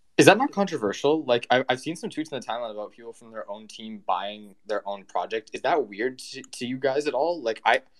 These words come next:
I personally don't have an issue with it, but, like, I know some people were like,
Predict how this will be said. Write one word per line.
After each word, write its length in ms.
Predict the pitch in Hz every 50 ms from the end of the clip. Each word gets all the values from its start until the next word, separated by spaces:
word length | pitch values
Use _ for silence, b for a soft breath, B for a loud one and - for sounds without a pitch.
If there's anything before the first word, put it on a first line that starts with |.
| - -
I 160 | 123 143 220
personally 340 | - - 214 208 - 170 -
don't 100 | - 123
have 80 | 117 107
an 60 | 95
issue 160 | 95 - - 127
with 220 | 123 127 - -
it, 140 | 151 160 - - - -
but, 180 | 107 104 - 110
like, 180 | 110 107 110 -
I 60 | 110 117
know 100 | 127 156
some 180 | 156 - 147 110
people 300 | - 127 127 135 117 95
were 120 | 95 98
like, 280 | 98 95 90 90 -